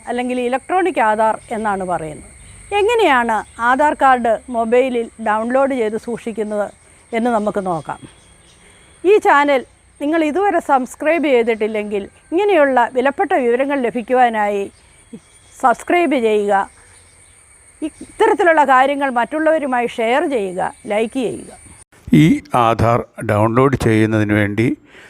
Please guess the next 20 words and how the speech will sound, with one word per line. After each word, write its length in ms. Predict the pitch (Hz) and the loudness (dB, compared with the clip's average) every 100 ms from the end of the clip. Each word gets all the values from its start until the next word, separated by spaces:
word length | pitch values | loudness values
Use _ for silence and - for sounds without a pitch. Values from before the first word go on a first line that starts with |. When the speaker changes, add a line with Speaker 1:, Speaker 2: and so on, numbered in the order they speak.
| _ 120 | _ -2
Speaker 2:
നമ്മുടെ 340 | 107 113 117 | 0 2 2
മൊബൈൽ 520 | 110 101 107 127 311 - - | 2 2 2 2 -2 -2 2
ഫോണിൽ 420 | 92 90 104 311 - - _ _ - | 2 2 0 -4 -10 -20 _ _ -6
ആദ്യം 540 | 95 95 104 113 - - _ _ _ _ _ - | -2 -2 0 0 0 -6 _ _ _ _ _ 0
Google 380 | 110 135 135 | 2 2 0
Chrome 400 | 147 - 117 117 117 - _ _ _ 101 | -2 -2 0 0 -2 -12 _ _ _ -4
ഓപ്പൺ 360 | 95 - 107 | -2 0 -2
ചെയ്യുക. 540 | 90 85 87 85 - - _ - - _ _ 113 | -2 -2 -2 -6 -8 -20 _ -20 -20 _ _ 0
തുടർന്ന് 380 | 107 120 131 185 247 110 | 2 2 2 -2 -2 2
വരുന്ന 400 | 101 104 110 - - _ _ _ - | 2 2 0 -2 -4 _ _ _ -8
സെർച്ച് 440 | - 120 107 113 - | -2 0 2 0 2
ചെയ്യാനുള്ള 580 | 120 104 101 101 104 - | 2 4 2 0 -2 -2
ഭാഗത്ത് 480 | 98 92 98 - 120 - _ - - _ | -2 0 0 -2 -4 -4 _ -20 -20 _
എച്ച് 300 | 117 131 - - | -2 -2 -2 0
ടി 180 | 123 107 | 0 2
ടി 120 | 107 101 | 2 2
പി 340 | - 123 - - - - | 2 0 -2 -8 -16 -8
സ്ലാഷ് 520 | - 101 98 117 - - - - _ - | -4 0 0 0 -4 -10 -20 -20 _ 0
മൈ 240 | 113 127 - _ - | 2 0 -2 _ -2
ആധാർ 600 | 107 101 104 107 110 113 | 2 2 2 2 2 0